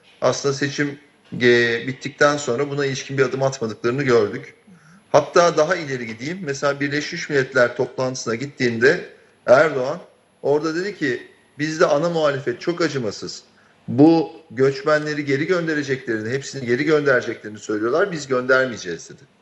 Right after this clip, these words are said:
Şimdi Birleşmiş Milletler'deki Erdoğan açıklamasını duyan bir Afgan'ı düşünün. Yani İran'dan sınır dışı edilmekte, edilmekte olan, Mart iki bin yirmi beşe kadar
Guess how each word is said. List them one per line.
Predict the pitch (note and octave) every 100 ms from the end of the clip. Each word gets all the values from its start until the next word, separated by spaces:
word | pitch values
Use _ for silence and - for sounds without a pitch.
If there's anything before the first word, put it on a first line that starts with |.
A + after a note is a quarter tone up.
| _ _ _ _ _ _ _
Şimdi | - G3 G3+ F#3
Birleşmiş | D#3+ E3+ F3+ - -
Milletler'deki | F#3+ F3+ E3+ E3 D#3+ F3+
Erdoğan | E3 E3 E3 D#3+
açıklamasını | E3 D3+ - D#3+ D#3 D#3 F3 E3
duyan | D3 B2+ C#3 - _ _ _ _ _ -
bir | D#3 F3 C3
Afgan'ı | C#3+ - E3+ E3+
düşünün. | D3 A2+ G2 F2 _ _
Yani | B2+ C3+ B2+ A#2+ A#2 _ _ _
İran'dan | F3 F3+ E3 C3+ C3+ E3+ G3+
sınır | - F3 F3 D#3+
dışı | D3
edilmekte, | C3+ A#2+ A#2+ A2+ - A#2
edilmekte | - - B2 A#2+ A#2 - A2
olan, | G2 C3+ F3 - _ _ _ -
Mart | C3+ D#3 D#3+
iki | - D#3
bin | D#3
yirmi | D#3 D3+ D3+
beşe | D3+ E3 D3
kadar | A#2+ C#3